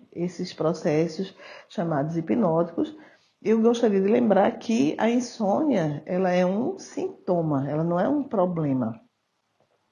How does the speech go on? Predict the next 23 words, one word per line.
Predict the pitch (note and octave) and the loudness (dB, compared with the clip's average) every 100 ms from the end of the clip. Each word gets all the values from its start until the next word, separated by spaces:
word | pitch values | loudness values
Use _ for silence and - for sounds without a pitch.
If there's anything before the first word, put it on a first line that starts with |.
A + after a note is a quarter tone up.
| - | -10
É | |
como | F#3 A#3+ D4+ | -2 0 0
febre. | - G#3 D3 C3 A2 - - - - - | -2 0 0 0 -4 -8 -18 -20 -20 -10
Alguém | - E3 E3+ E3+ | -8 -4 -2 0
diz, | C#3+ C#3 | -2 -4
"Estou | E3 F3 F#3 | -4 -4 -2
com | A#3+ | -4
febre, | A#3+ - C#3+ C3+ B2 B2+ - _ - | -4 0 2 2 -2 -6 -12 _ -20
estou | - D#3+ | -14 -8
doente, | F3 F#3 E3+ G3 - | 0 0 2 -2 -2
estou | F3+ | -4
com | F3 A#3+ | -2 -4
febre." | - D3 C#3+ C#3+ | 0 0 0 -8
Febre | - D3 E3 G3+ | -2 0 2 4
é | F#3+ F3 | 4 4
um | G#3+ | 0
sintoma, | - E4+ F#4+ - D#3 D3 | -4 -8 -6 -2 -2 0
é | |
um | D3+ | -2
sinal, | F3 - E4 B3+ D3+ C#3+ | -4 -6 0 2 2 0
é | C#3+ | 0
uma | D#3+ | -2
sinalização | - - D#4+ D4+ C4 B3 A#3 A3 - E3 C#3 C3 A3 | -4 -6 0 2 4 4 4 0 -2 -6 -2 -2 -4